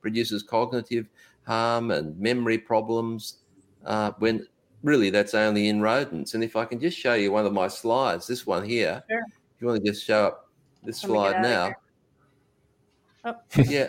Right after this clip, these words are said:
Speaker 1: I, I think, I think one thing that's very clear is that mice should not vape.
Speaker 2: Yep.
Speaker 1: Um, we, we know, we know from the research that it is harmful, but there is no evidence in humans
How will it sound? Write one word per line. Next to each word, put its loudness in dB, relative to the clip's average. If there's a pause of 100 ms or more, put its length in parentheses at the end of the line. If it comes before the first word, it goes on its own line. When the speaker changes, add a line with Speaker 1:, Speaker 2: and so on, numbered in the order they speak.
(100)
Speaker 1:
I, 2 (640)
I -2
think, 0
I 2
think 4
one 2
thing 2
that's -2
very 4
clear 0
is 0
that 0
mice 2
should -2
not -2
vape. -4 (460)
Speaker 2:
Yep. 0 (520)
Speaker 1:
Um, 2 (200)
we, -4
we 2
know, 2
we 2
know 2
from -2
the 0
research 0
that -4
it -8
is 0
harmful, -4 (120)
but -2
there 4
is -2
no 0
evidence -4
in -6
humans -6